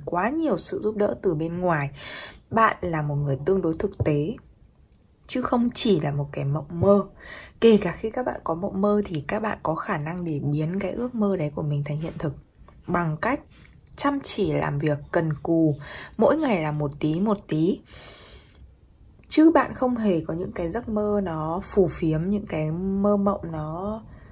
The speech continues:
nó gần như không đạt được nhá. Mà bạn, ước mơ của bạn nó rất thực tế. Rất thực tế nhưng mà lại rất xa.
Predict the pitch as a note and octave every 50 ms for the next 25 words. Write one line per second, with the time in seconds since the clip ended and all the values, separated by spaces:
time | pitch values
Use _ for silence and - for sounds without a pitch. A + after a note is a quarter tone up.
0 | - - - - - - - - - - - - - - - - - - G3+ G3
1 | G#3 A#3 G#3+ G3+ A3 G#3+ - A3+ G#3 G3 F3+ D#3+ - D3+ C#3+ C3+ C3+ - - -
2 | - - - - - - - - - - - - G3 A3 A3+ - - - - F#3
3 | E3 D#3 E3+ E3+ - - - - - - - - - - - - - - - -
4 | - - - A3+ A3 - - C4+ D4 C#4+ C4+ B3+ B3 F3 D3 D#3 D3+ D#3 D#3+ D#3+
5 | A3+ C#4 - - G3+ - - - D#3+ D3+ D#3 F#3 B3 - - - - - - -
6 | - - - - - - - - - - - - - - _ - - - - -
7 | _ - - - - - - - - - - - - - - - - A#3+ B3+ C#4
8 | C4+ - A#3+ - - - D#3+ D#3+ D#3+ F3 F#3+ G3 F#3+ F3 D#3 - - - C#4+ -
9 | - - C4 B3 A#3+ A3+ A3 -